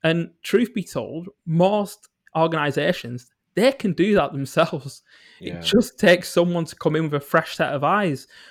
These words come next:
Speaker 1: But if you create a survey to get that data, that's a great starting point for looking at how you can impact employee well-being.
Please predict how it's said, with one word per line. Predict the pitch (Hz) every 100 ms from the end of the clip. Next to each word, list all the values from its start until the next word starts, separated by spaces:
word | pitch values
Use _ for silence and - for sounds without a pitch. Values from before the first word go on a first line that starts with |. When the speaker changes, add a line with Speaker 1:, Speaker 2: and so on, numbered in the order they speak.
| _
Speaker 1:
But | 180 -
if | -
you | 165 208 233
create | 220 - 160 170 208
a | 175
survey | - 180 180 135 131
to | - 139 -
get | 180 175 165
that | 151 151 -
data, | 160 180 - - 160 - _ _ _
that's | - -
a | 156 _
great | 196 226 240
starting | - 170 185 208 185
point | - 143 127
for | 139
looking | 170 - 165
at | 147 156
how | -
you | 180 180 143 170 185
can | - 151 -
impact | 165 175 - 131 -
employee | 139 135 160 165 160
well-being. | 151 151 143 165 104 165